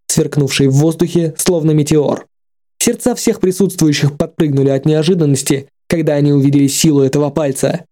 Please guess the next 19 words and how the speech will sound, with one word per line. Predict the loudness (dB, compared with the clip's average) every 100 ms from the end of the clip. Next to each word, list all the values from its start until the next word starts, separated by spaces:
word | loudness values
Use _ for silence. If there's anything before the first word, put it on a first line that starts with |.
| _ _ _ _ -4
Какой | -4 -2 -4
сильный | 0 2 4 2
ход! | -2 -4 -6 -14 _ _ _ _ _ _
У | -2
Е | 0 0 0
Линь | 2 2 4
Юнь | 2 2 0 -2 0
было | 2 2
такое | 0 0 0 0
ощущение, | 0 0 0 2 2
что | 0 -2
этот | -2 -2
ход | -2 0 0
мог | 0 0
даже | 0 0
угрожать | 0 0 2 0 -2 -2
культиваторам | -2 0 -2 0 0 2
девятого | 2 0 0 0
ранга, | 0 2 0 -2